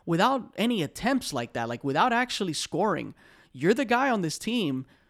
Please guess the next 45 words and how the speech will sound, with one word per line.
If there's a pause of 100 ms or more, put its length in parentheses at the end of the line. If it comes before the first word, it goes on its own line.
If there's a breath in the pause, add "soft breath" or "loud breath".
You
have
to
get
more
possessions
for
yourself. (340 soft breath)
The
Heat
were
awful
in
the
fourth
quarter. (280 soft breath)
Gary
Trent
Junior
was
open
over
and
over
and
over
again, (300 soft breath)
making
the
Heat
pay. (320 soft breath)
Ju-,
Trent
Junior
always
calm
shooting
the
ball.
Super
fun
to
watch
him
shoot,